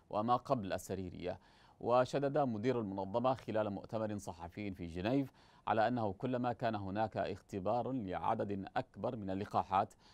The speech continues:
زادت فرصة الحصول على لقاح آمن وفعال. وقال: "ليس لدينا ما يضمن أن أي لقاح واحد قيد التطوير الآن سيكون ناجعا، لكن تاريخ تطوير اللقاحات يخبرنا أن البعض سيفشل والبعض الآخر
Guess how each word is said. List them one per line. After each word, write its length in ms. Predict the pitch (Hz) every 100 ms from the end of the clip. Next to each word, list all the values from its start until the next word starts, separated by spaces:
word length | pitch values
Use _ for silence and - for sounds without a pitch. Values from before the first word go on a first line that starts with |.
| - -
زادت 460 | 104 110 139 135 139
فرصة 380 | - 127 117 - 107
الحصول 440 | 98 101 - 113
على 220 | 95 95
لقاح 380 | 90 92 117 101
آمن 600 | 104 - 123 120 107 123
وفعال. 600 | 123 95 98 - 87 82 92 _ - -
وقال: 400 | 95 113 113 135 - -
"ليس 260 | - 127 135
لدينا 560 | 139 - 123 139 135
ما 140 | 127 123
يضمن 400 | 135 135 139 139 -
أن 200 | 117 113
أي 360 | 101 - 131 107
لقاح 400 | 95 95 113 98
واحد 640 | 92 87 95 123 - 131 -
قيد 300 | - 120 92 -
التطوير 640 | 101 98 - 113 120 113
الآن 300 | 101 80 123
سيكون 500 | 135 110 110 131 113
ناجعا، 520 | 139 127 90 85 92 92 - - - -
لكن 400 | 95 - 110 101
تاريخ 320 | 101 104 113
تطوير 460 | 101 98 90 110 104
اللقاحات 640 | 92 - 104 - 101 117 - - _
يخبرنا 680 | 131 113 131 156 123 151 120
أن 120 | 107
البعض 500 | 95 110 110 123 -
سيفشل 560 | - 110 131 - 131
والبعض 460 | 135 104 110 123 113
الآخر 440 | 107 123 127 120